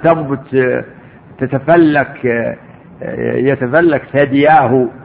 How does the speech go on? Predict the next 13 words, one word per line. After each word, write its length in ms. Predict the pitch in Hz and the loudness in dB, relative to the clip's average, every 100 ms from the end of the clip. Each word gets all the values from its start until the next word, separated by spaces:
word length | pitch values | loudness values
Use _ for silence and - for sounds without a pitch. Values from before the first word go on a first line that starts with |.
| - - - - - - | -20 -20 -20 -20 -20 -12
هذه 280 | - 117 127 | -6 -2 0
يقتضي 760 | 131 131 135 123 - 139 147 143 | 0 -2 -4 -6 -4 0 0 0
الأنوثة، 1000 | 135 135 135 143 143 165 196 165 151 139 - - - - - - - - - - | -2 -2 -2 -2 0 2 2 2 0 -2 -6 -20 -20 -20 -20 -20 -20 -20 -12 0
و-، 120 | 139 139 139 143 139 139 | 4 4 4 2 0 2
و-، 400 | 139 139 135 131 | 0 2 0 0
ومما 480 | 143 143 160 156 | 0 0 0 0
يميزه 680 | 156 156 160 170 160 147 147 | 2 2 2 2 2 2 2
للذكورة 640 | 156 151 147 - 165 156 151 | 2 0 -2 0 2 2 0
أن 140 | 143 | 0
تنبت 420 | 160 170 147 147 | 2 0 0 -4
له 180 | 143 139 | 0 0
اللحية، 640 | 143 151 160 135 156 135 - - - - - - - - - - - | 0 -2 -4 0 2 0 -2 -14 -20 -20 -20 -20 -20 -20 -20 -14 -4
و-، 600 | 131 127 135 139 135 | 0 2 2 2 2